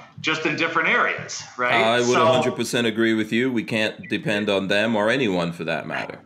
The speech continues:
Speaker 1: Right. So,
Speaker 2: Mm-hmm.
Speaker 1: I mean, you've gotta kind of look at it in the great, without trying to get, like, super political or whatnot, but
Speaker 2: Mm-hmm.
Speaker 1: you gotta kind of look at it in that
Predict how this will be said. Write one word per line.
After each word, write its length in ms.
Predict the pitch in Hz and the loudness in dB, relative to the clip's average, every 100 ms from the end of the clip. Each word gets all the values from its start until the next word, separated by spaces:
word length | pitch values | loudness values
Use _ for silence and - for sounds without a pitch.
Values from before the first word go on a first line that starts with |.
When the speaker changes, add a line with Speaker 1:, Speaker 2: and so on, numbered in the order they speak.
| - - - 143 | -20 -20 -20 -6
Speaker 1:
Right. 420 | 190 214 147 - | 0 2 0 -2
So, 140 | - | 0
Speaker 2:
Mm-hmm. 280 | 185 175 180 | 2 2 2
Speaker 1:
I 40 | 190 | 0
mean, 300 | 208 196 - - - - - | -2 -4 -8 -18 -20 -18 -4
you've 240 | 196 - | -4 0
gotta 240 | 214 277 | 2 2
kind 340 | - 220 214 190 | 2 0 0 0
of 160 | 139 | -2
look 220 | 165 185 180 | -2 0 2
at 200 | 156 147 | 2 2
it 140 | 147 - - | -2 -6 -12
in 140 | 147 151 | -8 -6
the 80 | 151 | -6
great, 260 | 151 156 | -4 -4
without 240 | 160 170 196 | 0 0 0
trying 160 | 180 | -2
to 60 | 170 | -2
get, 140 | 160 | -2
like, 140 | 143 139 | -2 -2
super 300 | - 190 175 | -2 -2 -2
political 460 | 160 165 170 151 135 | -2 2 2 2 0
or 60 | 127 | 2
whatnot, 440 | 127 127 127 127 | 0 2 2 2
but 120 | 139 | 0
Speaker 2:
Mm-hmm. 280 | 117 101 104 - | 0 -2 -8 -4
Speaker 1:
you 80 | 170 | 0
gotta 220 | 208 233 254 | 2 2 0
kind 200 | - 202 151 | 0 -2 0
of 60 | |
look 200 | 156 165 | -2 -2
at 180 | 143 127 | 0 0
it 140 | 127 131 | 0 -4
in 200 | 143 143 | -4 0
that 420 | 147 139 135 | 2 4 2